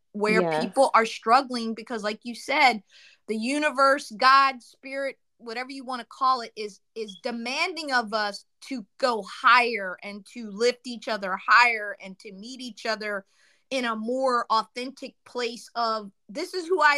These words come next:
Speaker 1: am, who are you?" And,
Speaker 2: Right.
Speaker 1: and where can we find the joy in that instead of trying to make you be this or not like you because you are that or not want you around me because your skin's different from mine or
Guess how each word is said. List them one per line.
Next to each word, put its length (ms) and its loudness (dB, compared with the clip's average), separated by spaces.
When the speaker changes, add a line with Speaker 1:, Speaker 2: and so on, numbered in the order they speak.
Speaker 1:
am, 200 -4
who 220 -6
are 80 -6
you?" 460 -8
And, 240 -10
Speaker 2:
Right. 400 6
Speaker 1:
and 100 8
where 180 6
can 180 -8
we 120 -6
find 320 0
the 80 -10
joy 300 -2
in 180 -12
that 260 -2
instead 300 -12
of 80 -12
trying 280 -4
to 60 -14
make 340 -10
you 160 -16
be 220 -18
this 300 0
or 220 -6
not 320 4
like 320 4
you 100 -8
because 400 -10
you 160 -8
are 220 2
that 420 -2
or 220 -12
not 300 0
want 340 -14
you 100 -8
around 360 -8
me 160 -18
because 380 -12
your 120 -6
skin's 440 -8
different 400 -8
from 200 -10
mine 440 0
or 160 -6